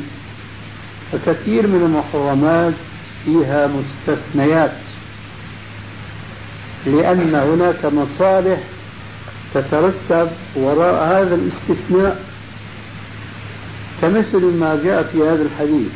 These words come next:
"ليس بالكذاب الذي يصلح بين الناس، ينمي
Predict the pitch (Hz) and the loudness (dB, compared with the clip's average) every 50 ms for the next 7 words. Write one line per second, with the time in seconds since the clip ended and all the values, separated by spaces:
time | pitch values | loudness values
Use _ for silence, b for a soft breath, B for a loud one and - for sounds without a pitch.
0 | 101 - - - - - - - - 127 135 156 180 196 208 175 - - 180 170 | -12 -14 -14 -16 -16 -16 -14 -10 -6 -2 2 2 4 2 2 0 -2 0 0 0
1 | 160 165 143 - - 147 135 135 127 127 135 135 135 143 147 156 160 170 165 160 | 2 0 -2 0 -2 -2 -2 -2 -2 0 2 4 4 4 4 4 4 2 2 0
2 | 156 151 151 - - - - - - - - - - - - - - - - 156 | -4 -8 -12 -14 -16 -16 -16 -16 -16 -14 -14 -14 -14 -14 -14 -14 -10 -4 0 2
3 | 151 160 165 160 156 165 165 160 175 202 196 202 - - - 175 175 180 185 196 | 4 4 4 4 4 4 6 6 6 4 4 2 0 -2 0 2 2 4 4 4
4 | 196 196 202 202 202 208 202 165 139 - - - - - - - - - - - | 4 4 4 4 4 2 2 0 0 -4 -10 -14 -14 -14 -16 -14 -14 -14 -14 -14
5 | - - - - - - - - - - - - 143 147 180 196 185 185 180 180 | -14 -14 -14 -14 -14 -14 -14 -14 -14 -10 -4 0 2 4 4 4 4 4 4 4
6 | 170 151 | 4 4